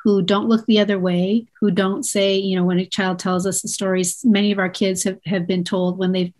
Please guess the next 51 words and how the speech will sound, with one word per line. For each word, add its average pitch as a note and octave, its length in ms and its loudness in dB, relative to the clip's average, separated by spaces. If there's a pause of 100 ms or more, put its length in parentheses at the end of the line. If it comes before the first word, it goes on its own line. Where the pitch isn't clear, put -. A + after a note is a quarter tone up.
finally F#3+ 300 -2
disclosed F3+ 640 -2
this A3 420 0
to F#3 220 -2
family F3+ 320 0
members, G3+ 520 -2 (480)
they're F#3+ 140 2
told F#3 280 0
that F3+ 140 -4
didn't F3 200 -2
happen, G3 520 -2
don't F3+ 240 -6
talk F3 300 0
about F#3 360 -4
it, F#3 200 -4
all A#3 180 4
the B3 140 2
things, G#3 260 0
like F3+ 180 -2
you G3 80 -2
said, F3+ 240 -2
that F3+ 140 -4 (100)
cause F#3 480 -2 (260)
a A3 60 -4
child F#3+ 240 -2
to F#3 60 -4
feel F#3 240 -4
further F3+ 340 -2
shame. A3+ 480 2 (600)
We B3 140 8
can C4 160 8
be A#3+ 140 8
a A3 40 4
part G#3+ 280 2
of G3+ 80 2
saying, F#3+ 380 0
"You G#3+ 100 2
know A3 80 6
what? G#3 320 -2
That B3 140 2
wasn't A#3+ 320 4
your G#3 260 4
shame G3+ 380 0
to F#3+ 120 -6
bear, F#3 300 -4
honey. F3+ 240 0
That G#3 180 0
was, A3+ 220 8
that A3 240 2
was, A#3 360 6 (100)
that, G3+ 380 0